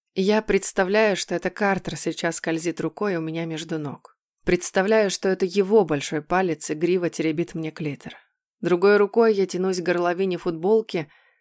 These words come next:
вытаскиваю цепочку и хватаю подаренный Картером крестик. Хоть ощущения очень слабые,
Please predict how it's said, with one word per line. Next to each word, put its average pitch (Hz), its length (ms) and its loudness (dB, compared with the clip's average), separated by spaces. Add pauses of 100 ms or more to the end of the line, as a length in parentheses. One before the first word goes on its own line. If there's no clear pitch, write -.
(140)
вытаскиваю 180 640 0
цепочку 180 600 -2
и 160 80 -4
хватаю 180 460 0
подаренный 170 500 -2
Картером 170 480 -4
крестик. - 580 -10 (800)
Хоть 220 260 2
ощущения 220 560 2
очень 220 420 2
слабые, 190 540 0